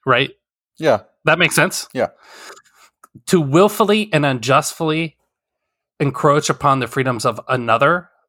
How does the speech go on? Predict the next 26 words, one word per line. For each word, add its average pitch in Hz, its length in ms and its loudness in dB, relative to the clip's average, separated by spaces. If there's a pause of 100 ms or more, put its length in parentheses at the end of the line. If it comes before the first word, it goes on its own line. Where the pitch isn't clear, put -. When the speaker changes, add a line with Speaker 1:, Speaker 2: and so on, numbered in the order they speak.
Speaker 1:
So 123 400 0 (720)
for - 260 -4
me 175 260 2
to 160 140 -2
fuck - 360 -2
with 139 200 -2
your 127 200 0
freedom 208 580 -2 (1300)
is 165 240 2
to 156 100 0
give 143 300 0
up 143 160 -2
some 131 180 0
of 117 140 -2
my 113 200 -6
own. - 200 -18 (1400)
Speaker 2:
Okay. 113 220 -4
Speaker 1:
So, 143 140 2
like, 139 340 -2 (680)
Z, 143 220 0
d-, 143 220 -2
does 127 160 -10
that 151 160 2
make 156 120 0
sense? 175 320 -2
Speaker 2:
Yeah. 120 180 0